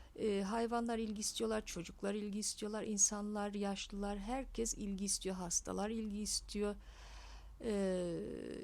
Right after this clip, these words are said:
engelli insanlar, e, var. E, önemli olan kalpleri engelli değil. O çok önemli. Yani kalbi insanın engelliyse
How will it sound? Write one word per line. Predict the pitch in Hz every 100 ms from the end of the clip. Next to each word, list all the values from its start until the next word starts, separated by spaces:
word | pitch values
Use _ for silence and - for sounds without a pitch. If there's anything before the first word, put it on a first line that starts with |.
| 151 -
engelli | - 220 226 226 226
insanlar, | 214 214 - 208 202 202 196 196 - - - -
e, | 196 185 185 185 190 - 190
var. | 196 190 - - - 196
E, | 196 185 180 175 214 214 - - - - - - 104 98 95 76 65 67
önemli | 220 240 233 233
olan | 226 220
kalpleri | - 196 196 - 208 233 -
engelli | 214 196 185 180 180 175
değil. | 175 170 -
O | - 226
çok | 220 175 185
önemli. | 175 170 170 185 190
Yani | 202 185 180 170 -
kalbi | 202 202 196
insanın | 214 202 202 196
engelliyse | 202 202 208 202 220 202 -